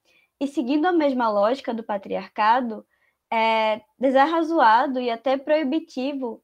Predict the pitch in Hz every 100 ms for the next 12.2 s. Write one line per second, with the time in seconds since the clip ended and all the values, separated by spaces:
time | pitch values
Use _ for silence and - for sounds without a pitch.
0 | _ 262 254 262 277 262 240 262 302 247
1 | 247 254 294 285 262 277 330 415 381 294
2 | 247 233 _ _ _ _ - - 294 269
3 | 294 349 349 294 247 226 277 - 226 202
4 | 220 214 202 - - 247 226 226 226 214
5 | 220 226 330 311 262 - 247 220 - 208
6 | 202 - _ _ _ _ 254 262 285 285
7 | 330 277 240 277 262 254 269 302 320 -
8 | 330 339 285 269 330 285 269 254 226 -
9 | 214 202 220 262 254 _ 269 277 277 262
10 | 269 302 294 269 277 285 277 285 349 302
11 | 285 285 285 285 330 359 254 208 - -
12 | 196 -